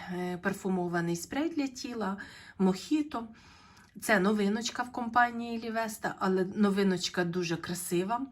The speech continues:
е, дуже яскрава. <laughs> Вона мене просто зачарувала. Я замовила ось цей спрейчик і просто в нього закохалася. От зараз знімаю вам відео, нанесла його на себе і просто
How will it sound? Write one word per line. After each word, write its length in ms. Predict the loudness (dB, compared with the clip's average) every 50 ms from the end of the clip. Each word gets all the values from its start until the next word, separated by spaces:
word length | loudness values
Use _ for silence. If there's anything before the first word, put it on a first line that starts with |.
| -12 -20 -20 -20 -20 -20 -20 -20 -20 -20 -18 -8 -2
е, 420 | 0 0 2 2 2 2 2 2
дуже 400 | 2 2 2 4 4 6 6 6
яскрава. 720 | 6 6 4 0 0 2 4 4 4 4 4 4 2 2 0
<laughs> 60 | -6 -2 2 6 6 6 6 6
Вона 300 | 6 4 4 4 2 2
мене 320 | 2 2 2 4 2 2
просто 400 | 0 2 0 0 0 0 -2 -2
зачарувала. 800 | -2 -2 -4 -2 0 0 2 2 0 0 -2 -4 -4 -4 -4 -2
Я 200 | 2 2 2 4
замовила 520 | 2 2 2 2 0 0 -2 -2 -2 -2
ось 260 | -2 -4 -6 -6 -6
цей 160 | -4 -4 -4
спрейчик 560 | -4 -4 -2 -2 -2 0 0 -4 -8 -6 -4 -6
і 40 |
просто 380 | -4 -2 -4 -4 -4 -4 -6 -4
в 60 | -4
нього 300 | -2 -2 -2 -2 -2 -4
закохалася. 840 | -4 -4 -6 -4 -4 -6 -6 -4 -4 -4 -4 -6 -10 -14 -14 -18 -18 -20 -20 -20 -20 -20 -20 -20 -20 -20 -20 -8 -8
От 100 | -6 -2
зараз 440 | 2 4 4 4 4 0 -6 -8
знімаю 580 | -8 -4 -2 -2 -2 0 -2 -2 -4 -4 -6 -6
вам 160 | -6 -6 -6 -6 -8 -6
відео, 500 | -8 -8 -6 -4 -4 -2 -2 -2 -2 -4 -8 -14 -20 -20 -20 -20 -12 -6
нанесла 560 | -4 -4 -2 -2 -2 -2 -4 -6 -6 -4 -2
його 260 | -2 -2 -2 0 0
на 140 | 0 0 -2
себе 400 | -4 -6 -6 -4 -4 -4 -4 -6
і 260 | -8 -8 -8 -10 -10
просто 600 | -8 -6 -4 -4 -4 -4 -6 -8 -10 -10 -10 -10